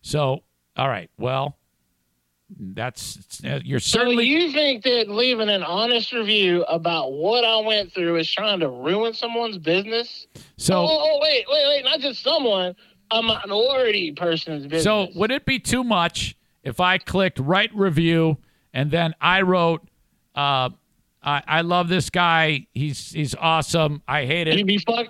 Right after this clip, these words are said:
Speaker 2: you're supposed to, did you use his services?
Speaker 1: No, no, I didn't,
Speaker 2: Then
Speaker 1: but
Speaker 2: that, then that's a false review and that's misleading.
Speaker 1: So if I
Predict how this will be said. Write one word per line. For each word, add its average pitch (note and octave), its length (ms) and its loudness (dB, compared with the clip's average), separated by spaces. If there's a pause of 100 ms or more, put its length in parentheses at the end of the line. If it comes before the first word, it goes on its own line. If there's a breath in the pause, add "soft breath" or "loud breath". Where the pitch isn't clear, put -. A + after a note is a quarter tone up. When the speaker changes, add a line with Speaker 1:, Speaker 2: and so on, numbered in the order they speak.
Speaker 2:
you're G3+ 560 0
supposed A3 360 -2
to, F3+ 180 -2 (380)
did D#3+ 200 0
you G#3 120 2
use A3 280 2
his G#3+ 180 -2
services? B3 760 -2
Speaker 1:
No, A3+ 360 2
no, G#3 380 0 (280)
I F3+ 140 -6
didn't, G3+ 300 -2
Speaker 2:
Then A#3 80 2
Speaker 1:
but A#3 60 2
Speaker 2:
that, A3+ 240 0
then A3+ 200 2
that's A3 320 0
a A3 100 2
false A#3 460 0
review A3 460 2
and G3+ 80 0
that's G3 180 -2
misleading. F#3 600 -2 (200)
Speaker 1:
So F3 380 0 (100)
if D#3+ 200 -2
I F#3 260 0